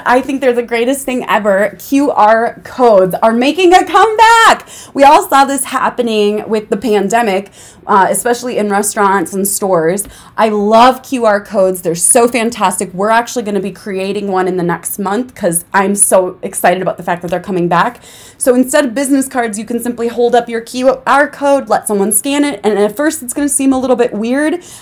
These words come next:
until everybody's doing it. The truth is the pandemic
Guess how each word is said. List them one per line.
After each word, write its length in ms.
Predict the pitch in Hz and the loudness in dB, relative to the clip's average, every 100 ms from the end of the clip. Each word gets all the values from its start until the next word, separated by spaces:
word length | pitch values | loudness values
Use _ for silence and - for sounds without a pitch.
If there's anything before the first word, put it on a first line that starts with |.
| - | -2
until 380 | 277 285 277 247 | 0 2 2 4
everybody's 600 | 247 220 214 208 208 175 | 4 2 2 2 2 -2
doing 260 | 185 175 76 | -2 -4 -6
it. 140 | 58 | -12
The 100 | - | -10
truth 420 | 202 - 262 277 - | -10 -6 -4 -4 -4
is 280 | - 214 214 | -6 -6 -6
the 80 | 202 | -8
pandemic 720 | 220 202 208 202 208 247 | -4 -2 0 0 0 -2